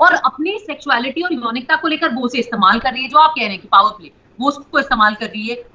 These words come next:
वो टूल बना रही है अपनी सेक्सुअलिटी का, वो उसके लिए वो एक पावर प्ले है। जहाँ, ज-, जैसे ही उस घर में उसके, जब रसभरी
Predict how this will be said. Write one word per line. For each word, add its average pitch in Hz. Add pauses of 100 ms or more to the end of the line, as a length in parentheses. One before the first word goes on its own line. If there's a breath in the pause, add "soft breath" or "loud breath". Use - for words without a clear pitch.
(120)
वो 269
टूल 294
बना 269
रही 240
है 247
अपनी 240
सेक्सुअलिटी 214
का, - (120)
वो 254
उसके 302
लिए 320
वो 311
एक 311
पावर 220
प्ले 233
है। 240 (240)
जहाँ, 247
ज-, 220
जैसे 233
ही 330
उस 294
घर 220
में 285
उसके, 269
जब 214
रसभरी 233